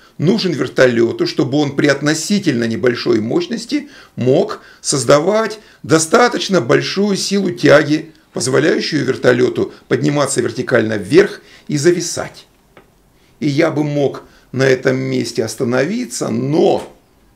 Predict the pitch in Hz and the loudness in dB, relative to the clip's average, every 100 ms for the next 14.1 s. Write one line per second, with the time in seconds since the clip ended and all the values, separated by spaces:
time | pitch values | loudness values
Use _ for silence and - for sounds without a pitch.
0 | _ _ _ _ _ - _ _ _ - | _ _ _ _ _ -20 _ _ _ 0
1 | 233 233 - 180 185 - 185 170 175 135 | 0 2 2 2 0 0 0 2 0 0
2 | 151 147 208 233 220 104 92 - _ _ | 0 0 0 0 -2 -4 -8 -18 _ _
3 | - - 135 160 208 233 226 214 - 180 | -20 -8 -4 0 0 0 -2 -4 -2 0
4 | 165 175 226 285 220 214 147 143 139 - | 0 0 -2 -2 -2 -2 -4 -2 -2 -2
5 | 156 170 170 113 95 92 - - - - | 2 2 2 -2 -6 -8 -20 -20 -20 -8
6 | - 170 175 - - - 147 170 226 240 | 4 8 8 6 -4 -2 2 4 4 4
7 | 254 240 - 165 110 - - - - 175 | 4 2 2 2 2 -6 -20 -20 -2 0
8 | 180 247 226 196 220 - 214 175 233 233 | 4 4 2 2 2 0 -4 4 6 4
9 | 226 208 202 196 185 - 180 196 226 247 | 0 -2 0 2 2 0 2 4 4 0
10 | - 302 320 202 - 101 98 - - - | -2 0 4 4 2 -4 -8 -12 -20 -4
11 | - - 226 202 233 226 226 165 165 175 | -2 4 4 4 2 2 2 2 2 2
12 | 196 185 131 117 147 147 180 165 131 120 | 2 0 -2 0 0 2 2 4 0 -4
13 | - 180 160 123 117 190 220 214 131 104 | -4 2 4 2 0 2 2 2 2 0